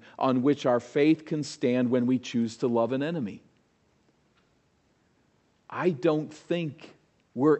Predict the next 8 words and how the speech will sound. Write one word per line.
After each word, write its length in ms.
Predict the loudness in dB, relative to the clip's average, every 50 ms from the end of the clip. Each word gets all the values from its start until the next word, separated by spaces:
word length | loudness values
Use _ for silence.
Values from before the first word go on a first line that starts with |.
| 2 -2
ever 280 | -2 -2 0 0 -2
gonna 340 | -4 -2 -2 -2 -2 -2 -4
do 360 | -4 -6 -6 -6 -4 -4 -4
this 540 | -4 -4 -6 -6 -6 -12 -18 -18 -20 -20 -20 _ _ _ _ _ _ _ -4
apart 480 | -4 -4 -4 -6 -4 0 0 0 0 -2
from 200 | -4 -6 -6 -4
that 260 | -4 -4 -6 -8 -10
confidence. 1000 | -14 -12 -10 -10 -10 -10 -12 -12 -12 -12 -12 -14 -20 -20 _ -20 -20 -20 -20